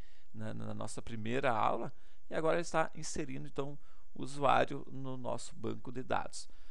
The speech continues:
Tá ok? Então, o que que aconteceu aqui? O welcome, Neri, ou seja, ele tá, acessou aqui, ok? Então, agora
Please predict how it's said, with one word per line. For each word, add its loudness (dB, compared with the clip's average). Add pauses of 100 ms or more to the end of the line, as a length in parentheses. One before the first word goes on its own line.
(120)
Tá 0
ok? 0
Então, 2
o -2
que -2
que -2
aconteceu 0
aqui? 0 (520)
O 0
welcome, 8
Neri, 2
ou 2
seja, 0 (460)
ele 0
tá, 0
acessou 0
aqui, 0 (200)
ok? 0
Então, 0
agora 2